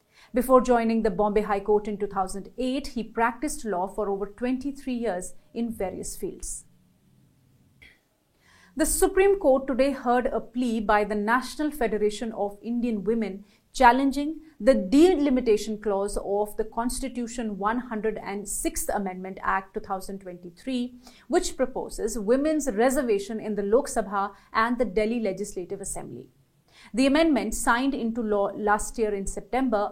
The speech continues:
awaits implementation until a delimitation exercise is conducted after the next census. The bench, comprising Justices Sanjeev Khanna,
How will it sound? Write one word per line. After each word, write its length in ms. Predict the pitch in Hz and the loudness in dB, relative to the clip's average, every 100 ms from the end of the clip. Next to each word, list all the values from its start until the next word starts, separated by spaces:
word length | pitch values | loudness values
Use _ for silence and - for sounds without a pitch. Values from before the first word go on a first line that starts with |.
| - | 0
awaits 480 | 214 226 294 285 - | 0 2 0 -2 -4
implementation 880 | 294 320 339 285 233 190 180 - 190 | -2 2 2 2 0 -2 -8 -10 -10
until 380 | - 214 214 254 247 | -6 -6 -2 -4 0
a 100 | 214 | -2
delimitation 960 | 185 220 294 277 240 240 220 220 233 - | 0 0 2 2 0 0 -2 -2 -8 -8
exercise 680 | - 202 - 208 214 226 | -10 -12 -2 0 0 -4
is 180 | 214 208 | -6 -8
conducted 640 | - 196 240 254 - 190 190 _ - - | -8 -4 -2 -2 -4 -4 -6 _ -14 6
after 440 | 247 262 - 294 | 6 6 0 0
the 100 | 285 | 2
next 580 | 254 202 233 254 - - | 0 0 -2 -6 -8 -10
census. 600 | - 185 - - - - - _ _ _ _ _ | -10 -8 -6 -6 -8 -10 -14 _ _ _ _ _
The 80 | 214 | 0
bench, 320 | 220 226 233 | 2 2 0
comprising 520 | 240 220 196 196 240 | -2 0 0 0 -2
Justices 580 | 226 202 220 208 214 208 | -2 -2 -2 -2 -2 -2
Sanjeev 380 | 220 196 214 208 | -4 -4 -6 -8
Khanna, 400 | 220 196 208 | -8 -4 -4